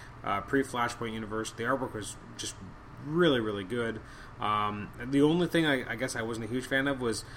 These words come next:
uh, Mara's hair, which I know sounds stupid, but the puffy look to her hair I thought w-, didn't really work.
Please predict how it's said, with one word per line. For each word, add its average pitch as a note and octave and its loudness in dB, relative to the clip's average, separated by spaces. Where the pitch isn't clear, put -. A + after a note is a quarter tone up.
uh, G2+ 2
Mara's A#2 2
hair, B2 2
which G#2+ -6
I A2+ -2
know A#2 -2
sounds A2+ -6
stupid, C3 -2
but G#2+ -2
the A#2+ -2
puffy D3+ 4
look C#3 4
to C3+ -4
her A2+ 0
hair A2+ 2
I B2+ 2
thought A#2+ -2
w-, A2 -8
didn't A2+ -6
really G#2+ -4
work. G#2 -2